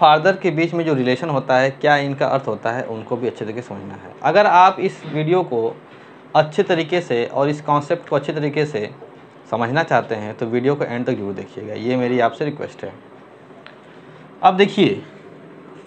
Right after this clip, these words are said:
farther और further ये दोनों के दोनों ही comparative degree के एडजेक्टिव हैं। तो अगर ये comparative degree हैं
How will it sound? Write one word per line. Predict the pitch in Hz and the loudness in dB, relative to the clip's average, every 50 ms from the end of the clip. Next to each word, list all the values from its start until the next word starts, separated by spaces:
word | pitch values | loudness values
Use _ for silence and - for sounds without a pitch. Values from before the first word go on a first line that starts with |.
| - | 2
farther | - 165 170 180 185 185 170 190 220 202 208 220 240 - - - - - - - - - - - - - - - | 6 6 8 8 6 6 4 4 4 4 4 2 -2 -10 -18 -20 -20 -20 -20 -20 -20 -20 -20 -20 -20 -10 -2 2
और | 156 170 170 | 2 4 2
further | - - - 165 156 147 139 139 131 104 - - - - - - | 2 0 2 2 2 2 2 2 0 0 -2 -8 -14 -18 -12 -8
ये | 135 139 175 196 190 | -2 0 2 2 2
दोनों | 151 143 160 165 165 170 180 202 220 | 2 0 -2 0 0 0 0 0 0
के | 214 220 214 208 196 | -2 0 0 0 0
दोनों | 165 156 156 151 151 170 185 190 180 | 2 0 0 0 0 0 0 -2 -2
ही | 139 110 107 113 123 160 185 - - - - - - - - - - - - - - - - - - - | -2 -4 -6 -8 -10 -10 -14 -16 -18 -20 -20 -18 -18 -18 -18 -20 -20 -20 -20 -20 -20 -20 -20 -14 -8 -8
comparative | 127 - - 160 165 170 160 160 - 165 160 165 160 151 156 220 220 | -4 2 4 4 4 4 0 2 4 4 4 4 2 0 -2 -4 -2
degree | 180 147 143 135 143 143 170 170 | 0 0 0 0 0 0 -2 -2
के | 170 - | 0 0
एडजेक्टिव | 165 131 113 110 101 104 - - - 117 107 101 | 0 0 0 -2 -6 -10 -12 -10 -10 -10 -10 -8
हैं। | 98 101 98 98 - - - - - - - - - - - - - - - - - - - - - - - - - - - - - | -10 -10 -12 -14 -18 -20 -20 -20 -20 -20 -20 -20 -20 -20 -20 -20 -20 -20 -20 -20 -20 -20 -20 -20 -20 -20 -20 -20 -20 -20 -10 -2 2
तो | 196 | 6
अगर | 220 208 180 175 180 226 233 233 | 6 6 6 6 4 4 2 4
ये | 233 240 | 2 0
comparative | 240 240 - 202 190 190 180 143 165 165 160 160 147 - 208 | 0 2 2 4 4 4 2 2 4 4 4 2 0 0 0
degree | 190 190 175 185 190 190 | 0 2 2 2 2 2
हैं | 170 160 156 123 107 101 127 156 - - | 0 0 0 -2 -4 -6 -8 -12 -14 -16